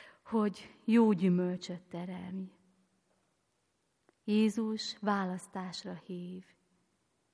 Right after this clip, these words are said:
Nyisd meg a szívedet előtte. Mi kultúránkban nagyon sok a tisztátalanság. Tudnunk kell, hogy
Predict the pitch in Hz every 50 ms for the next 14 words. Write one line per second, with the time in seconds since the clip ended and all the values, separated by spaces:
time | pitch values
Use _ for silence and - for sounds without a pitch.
0 | _ _ _ _ _ _ _ _ _ 233 233 226 208 214 196 185 170 - 180 160
1 | - - 190 185 180 180 180 - 190 175 - 202 185 180 185 185 185 - _ _
2 | - 190 190 190 196 190 - - - - - _ _ _ _ _ _ _ _ _
3 | _ _ _ _ _ _ - - - - - - - - - - _ _ _ _
4 | _ _ _ _ _ _ _ _ _ _ _ _ _ _ _ _ _ _ _ _
5 | 220 214 196 - - 220 220 220 214 - 220 214 208 214 208 202 202 214 214 208
6 | 214 214 214 220 202 214 226 214 202 180 180 190 180 - 202 190 - 185 175 -
7 | 190 185 - - - 190 185 180 - 202 185 185 180 185 185 - - - 180 175
8 | 180 190 196 202 - - _ _ _ _ _ _ _ _ _ _ _ _ _ _
9 | _ _ _ _ _ _ _ _ _ _ _ _ _ _ _ _ _ _ _ _
10 | _ _ _ _ _ _ - 233 233 214 208 202 196 190 185 180 - 214 208 190
11 | 185 185 180 180 202 196 196 196 - - -